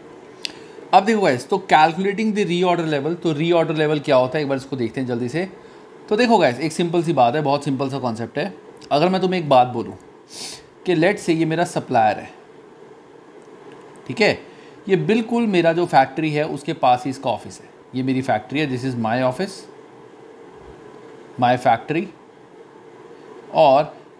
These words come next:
सप्लायर बिल्कुल मेरी factory के पास रहते हैं। तो point is, अगर मान लो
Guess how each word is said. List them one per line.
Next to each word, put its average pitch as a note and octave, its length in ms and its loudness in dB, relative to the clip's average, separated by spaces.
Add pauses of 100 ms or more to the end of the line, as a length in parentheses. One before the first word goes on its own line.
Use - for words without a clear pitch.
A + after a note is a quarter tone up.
सप्लायर F3 440 4
बिल्कुल F#3 260 -8
मेरी F3+ 140 -2
factory D3 340 -4
के E3+ 100 -6
पास A2+ 260 -4
रहते G2+ 180 -14
हैं। - 100 -20 (540)
तो G3 80 -2
point G#3+ 380 2
is, G#3 160 2
अगर F#3+ 280 4
मान F3+ 260 0
लो D#3 220 -2